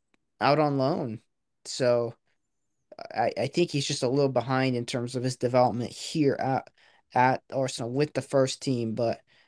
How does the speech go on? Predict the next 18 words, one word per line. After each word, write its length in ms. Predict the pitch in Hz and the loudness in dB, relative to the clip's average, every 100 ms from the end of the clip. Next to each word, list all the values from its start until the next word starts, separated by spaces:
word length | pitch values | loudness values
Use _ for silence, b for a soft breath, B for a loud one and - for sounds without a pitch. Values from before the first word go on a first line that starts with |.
| _ - | _ -6
I 140 | 123 | -4
do 220 | 123 123 | 0 -2
think, 480 | 127 - 123 117 - | -2 -2 -4 -4 -2
uh, 300 | 120 110 101 135 _ _ _ _ _ _ | 0 2 0 -6 _ _ _ _ _ _
he's 220 | 120 131 | -8 -4
not 200 | 127 113 | 0 0
far 200 | - 123 | 2 4
away. 260 | 117 120 120 | 6 6 6
I 100 | 120 | 4
think 200 | 185 185 | 2 0
that, 120 | 120 | 0
yeah, 180 | 117 120 | 0 0
this 220 | 120 - | 0 -4
next 180 | 135 135 | -4 -2
season's 340 | 139 131 120 | -2 -2 -2
a 40 | 127 | 0
big 200 | 131 131 | 0 0
one 220 | 117 | -2